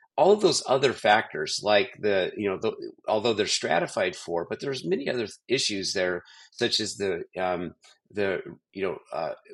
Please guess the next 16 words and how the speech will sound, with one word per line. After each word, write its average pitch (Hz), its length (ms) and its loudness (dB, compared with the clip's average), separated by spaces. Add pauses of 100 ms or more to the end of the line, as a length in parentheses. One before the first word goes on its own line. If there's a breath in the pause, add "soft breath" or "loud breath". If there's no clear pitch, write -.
potentially 95 600 -2
race, 120 640 2 (280 loud breath)
the, 92 440 2
you 90 220 -8
know, 85 220 -6
the, 92 200 -6 (100)
the, 87 260 -8
uh, 80 60 -6 (200)
the 82 100 -8
proportion - 500 -4
of 104 80 -6
patients - 340 -4
with - 100 -20
recurrent - 380 -8
disease, 110 640 -4 (340 loud breath)
um, 92 400 0